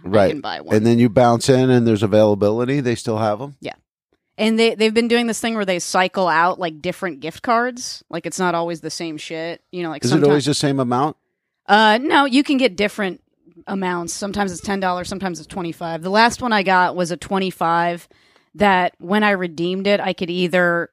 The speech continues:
Speaker 2: redeem it for Southwest Airlines, Airbnb, or Chevron.
Speaker 1: How did you choose?
Speaker 2: Uh, I chose Chevron <laughs> 'cause I don't plan on, yeah, spending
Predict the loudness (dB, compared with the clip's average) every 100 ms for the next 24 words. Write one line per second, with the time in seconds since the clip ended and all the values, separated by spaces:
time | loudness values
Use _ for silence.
0 | _ -4 -2 0 0 -2 -4 -2 -2 -2
1 | -4 0 0 0 -4 -4 0 0 -4 -8
2 | -4 -2 0 0 0 -2 -4 -10 _ _
3 | _ 0 2 2 2 2 0 0 0 0
4 | -4 -6 -6 -6 -4 -4 -6 -12 -12 -14
5 | -18 _ _ _ _ 0 2 4 2 0
6 | -6 2 2 2 -2 -14 _ _ _ _
7 | -10 -10 -10 -12 -12 -12 -10 -10 -10 -12
8 | -12 -2 -2 2 2 4 4 4 4 4
9 | 4 2 2 2 0 -10 -12 -12 -4 0
10 | 2 0 0 2 2 0 -4 -4 -2 0
11 | 0 0 -2 -8 -4 -2 -2 -6 -2 0
12 | 0 -4